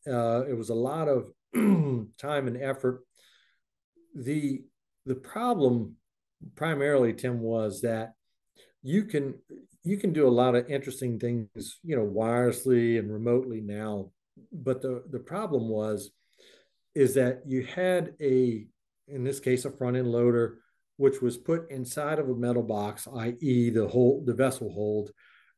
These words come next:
out in the middle of the river, right? So you're dealing with interference. You know, I, in this day and age with, you know, cell phones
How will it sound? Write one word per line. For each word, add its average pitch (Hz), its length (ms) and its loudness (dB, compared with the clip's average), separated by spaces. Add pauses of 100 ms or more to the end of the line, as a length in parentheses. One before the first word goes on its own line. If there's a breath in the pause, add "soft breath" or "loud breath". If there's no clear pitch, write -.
(100)
out 151 240 2
in 147 40 -6
the 131 60 0
middle 127 300 6
of 120 80 4
the 110 100 0
river, 110 540 2
right? 156 260 -4 (240)
So 135 480 4
you're 117 120 -4
dealing 135 440 0
with 120 220 -2 (300)
interference. 131 840 -8
You 135 140 -4
know, 110 160 -8
I, 139 120 -8 (1120 soft breath)
in 156 140 0
this 175 160 0
day 151 180 -6
and 139 100 -4
age 135 440 2
with, 120 140 -6 (340)
you 147 100 -6
know, 113 140 -6
cell 143 340 -2
phones 131 420 -2